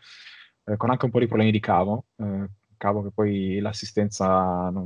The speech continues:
non supportava più, quindi se mi si fosse rotto quel cavo non, non avrei più potuto usa-, usare il visore. Eh, gli altri visori costavano un sacco di soldi e costano ancora un sacco di soldi, è uscito questo Quest, ho detto, "Va bene, lo userò in modo ibrido". In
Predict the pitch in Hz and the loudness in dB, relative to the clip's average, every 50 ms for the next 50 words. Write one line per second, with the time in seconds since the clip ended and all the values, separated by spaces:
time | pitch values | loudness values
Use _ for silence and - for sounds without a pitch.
0 | 95 92 92 92 - 117 107 - - - - 107 101 104 95 107 113 110 107 104 | -6 -8 -8 -6 -6 -6 -4 -2 -4 0 2 2 2 2 2 0 0 -2 -2 -2
1 | - - 104 101 98 95 87 78 - - 113 107 110 110 - - 110 - - 110 | -4 -4 -2 -2 -2 -2 -2 -4 -4 -4 -2 -2 -2 -4 -4 -6 -6 -4 -4 -4
2 | 104 107 - 104 101 98 - 104 98 95 98 98 98 92 92 95 92 92 92 90 | -4 -4 -2 -4 -4 -2 0 0 0 0 0 -2 -4 -6 -6 -8 -8 -6 -6 -4
3 | 92 98 95 - 101 - _ - - - - - 101 98 92 98 110 107 104 95 | -4 -4 -6 -6 -10 -12 _ -16 -20 -18 -12 -8 -6 -6 -6 -6 -6 -6 -4 -4
4 | 98 104 131 151 131 120 117 127 135 123 - - - - - - - - - - | -2 -2 -2 0 0 2 0 0 0 -2 -6 -12 -20 -20 -20 -18 -18 -18 -18 -18
5 | - - - _ - 107 107 101 95 85 80 71 - 123 131 135 135 135 135 156 | -20 -20 -12 _ 2 4 4 4 4 2 0 2 4 4 4 4 2 4 4 4
6 | 151 131 - 113 117 135 123 117 113 - 143 - - 117 113 - 143 135 120 107 | 4 4 2 0 0 0 0 0 -2 -4 -4 -4 -4 -4 -2 0 0 2 2 2
7 | 107 139 135 - - 110 110 110 - 127 113 - 127 123 - 160 170 - - 107 | 0 -2 -2 -2 -2 -2 -2 0 -2 -2 -2 -4 -6 -4 -2 0 -2 0 2 2
8 | 107 113 110 104 101 - - 135 - 135 127 110 - - - - 101 95 - - | 2 2 2 0 -4 -4 -4 -4 -4 -4 -6 -6 -8 -8 -6 -6 -6 -6 -6 -6
9 | - 107 - - - 101 113 107 101 - 92 92 107 113 110 110 110 107 110 110 | -6 -8 -6 -4 -2 -2 0 0 0 -2 -4 -4 -4 -4 -4 -2 -2 -2 0 0
10 | 110 101 101 101 101 101 107 110 98 90 90 90 98 101 101 98 98 101 | 0 0 0 -2 -2 0 0 0 0 0 -2 -2 -2 -2 -2 -2 -2 -4